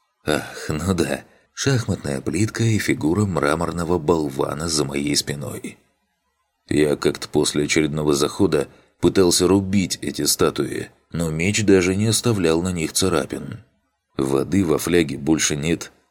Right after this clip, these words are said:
Я поднимаюсь на ноги и оглядываю оставшиеся в комнате тридцать шесть проклятых сундуков. "Вышел месяц из тумана, вынул ножик из кармана".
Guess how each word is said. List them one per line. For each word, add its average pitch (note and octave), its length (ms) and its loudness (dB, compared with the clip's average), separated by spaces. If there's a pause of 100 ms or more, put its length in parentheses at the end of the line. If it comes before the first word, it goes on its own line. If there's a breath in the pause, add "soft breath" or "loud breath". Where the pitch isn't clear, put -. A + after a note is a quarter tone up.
Я C#2+ 160 0
поднимаюсь D2 600 -2
на F2+ 140 -2
ноги G2 380 0 (360)
и D2 60 -4
оглядываю F#2 680 2
оставшиеся E2+ 680 2
в - 80 -8
комнате F#2+ 480 2
тридцать D2+ 500 -2
шесть E2 440 2
проклятых C#2+ 680 0
сундуков. - 800 -2 (480)
"Вышел A2 640 0
месяц G2 720 2
из E2+ 320 -2
тумана, D2+ 840 -2 (260)
вынул G2 680 4
ножик F2 680 0
из D#2+ 280 0
кармана". E2+ 920 -2